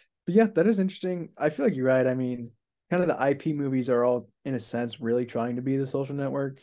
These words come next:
And clearly n-, no other movie like that will ever be as good as that. But, uh, yeah, I, I'm not a big fan of the I P movies. Obviously, Air, <laughs> I do like a lot.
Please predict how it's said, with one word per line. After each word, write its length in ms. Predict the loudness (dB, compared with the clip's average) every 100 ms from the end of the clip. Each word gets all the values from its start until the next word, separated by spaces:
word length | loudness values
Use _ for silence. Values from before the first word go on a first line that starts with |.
| -12
And 160 | -12
clearly 340 | 2 6 6 4
n-, 520 | 0 -4 -2 -4 -6
no 380 | 0 6 8 8
other 380 | 6 4 2 -2
movie 260 | -8 -6 -2
like 220 | -2 0
that 180 | 0 -2
will 120 | -2
ever 120 | -4
be 200 | -4 -6 -4
as 200 | -4 -6
good 260 | -8 -2
as 120 | -2 -2
that. 320 | -4 -4 -8 _ _ _ _ _ -2
But, 260 | 2 4
uh, 260 | 4 2 0 -4 _
yeah, 320 | 0 2 2 2
I, 160 | 0 2
I'm 80 |
not 120 | 0 0
a 20 |
big 180 | -4 -8
fan 200 | -8 -4
of 60 |
the 60 | -2
I 80 | -2
P 100 | -4
movies. 280 | -4 -4 0
Obviously, 380 | 2 2 0 -4
Air, 220 | -2 -2
<laughs> 20 |
I 60 | -4
do 240 | 2 2
like 140 | 2 -2
a 60 |
lot. 320 | -4 -4 -8